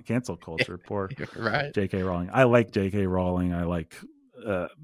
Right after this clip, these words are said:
Speaker 1: I like Harry Potter just fine, although it was a little after, slightly after my time. I remember the younger kids reading it, and I, I read it and I enjoyed it.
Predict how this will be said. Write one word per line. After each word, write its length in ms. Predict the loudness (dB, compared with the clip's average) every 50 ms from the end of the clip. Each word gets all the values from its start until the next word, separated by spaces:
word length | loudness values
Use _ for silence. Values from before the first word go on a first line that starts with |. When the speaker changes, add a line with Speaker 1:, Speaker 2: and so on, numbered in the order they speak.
| -14 -6
Speaker 1:
I 60 | -4 -2
like 180 | -2 -2 -4
Harry 180 | -4 -6 -8 -4
Potter 300 | -2 -2 -2 0 -2 -2
just 240 | 4 4 4 4 4
fine, 300 | 0 0 2 2 0 -2
although 320 | -2 -4 -4 -4 -4 -6
it 40 | -8
was 100 | -10 -10
a 60 | -8
little 300 | -8 -8 -8 -8 -10 -12 -14 _ _ _ _
after, 280 | -12 -12 -10 -12 -16 -18 -16 _
slightly 400 | -12 0 2 2 2 2 -4 -10
after 240 | -10 -12 -10 -12 -12
my 140 | -10 -10 -12
time. 360 | -12 -10 -10 -10 -8 -10 -12
I 60 | -12 -12
remember 300 | -12 -12 -10 -10 -10 -10
the 80 | -10 -10
younger 180 | -10 -12 -12 -12
kids 300 | -10 -10 -10 -10 -6 -4
reading 260 | -2 0 0 2 0
it, 140 | -2 0 2
and 120 | 2 2
I, 120 | 2 0
I 140 | 0 -2 -4
read 200 | -4 -6 -8 -10
it 100 | -10 -12 -14
and 80 | -16 -16
I 60 | -16
enjoyed 280 | -16 -14 -12 -12 -12
it. 120 | -12 -14